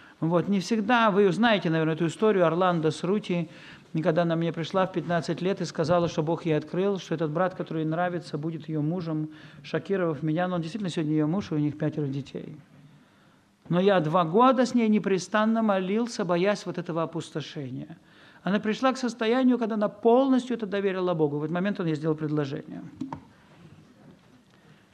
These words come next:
И в этот момент он ей сделал предложение, а потом удивлялся, что эта девочка за два года тесного общения с ним ни разу не показала, что он ей нравится. Ни словом не показала.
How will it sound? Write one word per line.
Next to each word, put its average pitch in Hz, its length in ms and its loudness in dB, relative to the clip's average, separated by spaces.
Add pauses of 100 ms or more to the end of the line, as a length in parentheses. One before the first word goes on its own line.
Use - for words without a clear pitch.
(140)
И 165 60 -2
в 165 60 0
этот 196 120 2
момент 214 300 4
он 226 100 4
ей 202 120 4
сделал 180 240 2
предложение, 180 560 4
а - 40 0
потом 196 220 2
удивлялся, 196 640 2
что - 180 -4
эта 180 220 0
девочка 214 480 -2
за 180 100 0
два 175 180 0
года 196 300 2
тесного 175 480 -2
общения 175 400 -4
с 151 80 -8
ним 262 160 4
ни 208 80 0
разу 190 240 -4
не 180 80 -4
показала, 180 480 -4
что 165 160 -6
он 165 60 -2
ей 170 120 -6
нравится. 139 540 -10 (1120)
Ни 208 300 6
словом 208 560 2
не 151 80 -4
показала. 147 640 -14